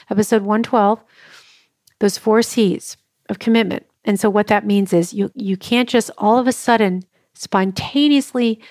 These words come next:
create this confidence, right? You have to commit, and then you have to just go all in on your commitment.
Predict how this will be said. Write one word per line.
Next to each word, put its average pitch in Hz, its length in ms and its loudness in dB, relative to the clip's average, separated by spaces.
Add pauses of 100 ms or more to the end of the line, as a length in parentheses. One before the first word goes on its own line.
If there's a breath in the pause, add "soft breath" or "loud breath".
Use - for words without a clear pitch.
(380 loud breath)
create 226 340 2
this 202 360 -2 (260)
confidence, - 840 -4
right? 175 300 0 (440 loud breath)
You 180 100 -6
have 190 160 -2
to 240 100 -2
commit, - 680 0 (440)
and 196 100 -2
then 196 80 2
you 190 80 2
have 190 180 0
to 196 60 -8
just 185 180 -2
go 175 200 2
all 190 220 4
in 180 320 0 (320)
on 185 120 0
your 175 120 0
commitment. - 680 -4